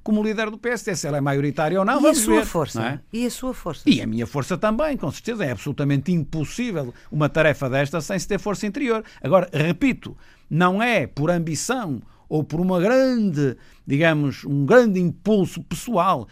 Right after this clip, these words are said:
Speaker 1: é pelo apoio
Speaker 2: Uhum.
Speaker 1: que tenho, é para não defraudar todos aqueles que acreditam em mim. E é aí que eu vou buscar a força para uma tarefa deste tamanho. É honrar aquilo que é, digamos, os créditos
Speaker 2: Uhum.
Speaker 1: que eu tenho na opinião pública,
Speaker 2: Mas, doutor,
Speaker 1: interna ao partido e externa.
Speaker 2: doutor Rui Rio, quando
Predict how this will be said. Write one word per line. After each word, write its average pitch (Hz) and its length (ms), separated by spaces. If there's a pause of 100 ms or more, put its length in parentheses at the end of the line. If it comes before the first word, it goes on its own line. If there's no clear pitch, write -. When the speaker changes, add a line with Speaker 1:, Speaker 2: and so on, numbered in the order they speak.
(120)
Speaker 1:
é 180 140
pelo 160 240
apoio 202 400
Speaker 2:
Uhum. 123 60
Speaker 1:
que - 100
tenho, 196 400
é 151 160
para 170 400
não 185 200
defraudar 160 600
todos 190 380
aqueles 175 340
que 175 120
acreditam 185 460
em 233 60
mim. 196 220 (160)
E 170 100
é 175 40
aí 220 180
que 262 120
eu 233 60
vou 214 160
buscar 220 320
a 214 60
força 214 320
para 208 100
uma 208 140
tarefa 202 340
deste 202 220
tamanho. 190 360 (220)
É 147 180
honrar 156 640 (240)
aquilo 170 520
que 139 260
é, 151 220
digamos, 135 400
os - 160
créditos 151 540
Speaker 2:
Uhum. - 40
Speaker 1:
que 202 80
eu 185 60
tenho 196 240
na 214 80
opinião 214 340
pública, 220 480
Speaker 2:
Mas, 185 100
doutor, 135 200
Speaker 1:
interna 156 260
ao 170 80
partido 240 340
e 269 80
externa. 196 320
Speaker 2:
doutor 185 300
Rui 151 180
Rio, 131 320 (120)
quando 147 760